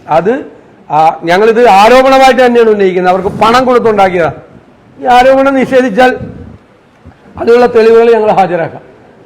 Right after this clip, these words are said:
തെളിവുകൾ, പണം കൊടുത്തു എന്നുള്ളതിന്റെ തെളിവുകൾ ഞങ്ങൾ ഹാജരാക്കാം.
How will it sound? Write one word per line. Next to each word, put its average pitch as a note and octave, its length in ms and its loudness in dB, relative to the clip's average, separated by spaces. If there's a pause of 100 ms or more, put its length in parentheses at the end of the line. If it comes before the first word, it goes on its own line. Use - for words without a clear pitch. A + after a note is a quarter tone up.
(500)
തെളിവുകൾ, G#3 220 -2
പണം G#3+ 300 -6
കൊടുത്തു A3+ 220 -4
എന്നുള്ളതിന്റെ G#3+ 460 -6
തെളിവുകൾ G3 580 -2 (300)
ഞങ്ങൾ G3 260 0
ഹാജരാക്കാം. E3 580 -2